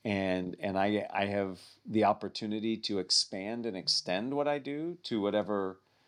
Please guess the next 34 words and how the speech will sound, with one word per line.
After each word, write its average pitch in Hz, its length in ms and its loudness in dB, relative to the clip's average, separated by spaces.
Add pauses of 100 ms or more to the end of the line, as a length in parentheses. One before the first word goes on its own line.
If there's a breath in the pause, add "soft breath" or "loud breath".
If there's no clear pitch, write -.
(360)
level 107 380 2
I 95 140 2
want. 87 360 -6
So 98 160 0
I, 95 240 4
I 104 120 -2
do 123 200 0
a 113 60 6
lot, 98 540 2
but 98 100 -2
I 95 60 2
really 101 400 -2
love 85 280 -2
it. 139 220 -2 (220)
And, 95 400 2
and 90 320 -2
it 90 120 -2
also 101 360 4
allows 95 340 2
me 101 80 -8
to 90 80 -6
connect 95 460 -4
with 92 160 -4
people 92 260 0
like 85 220 4
yourself 90 420 2
and 85 100 -8
others, 98 360 -4
which 87 160 -8
is 87 100 -2
something 85 340 -2
I 78 120 0
also 76 320 2
love. 65 340 -6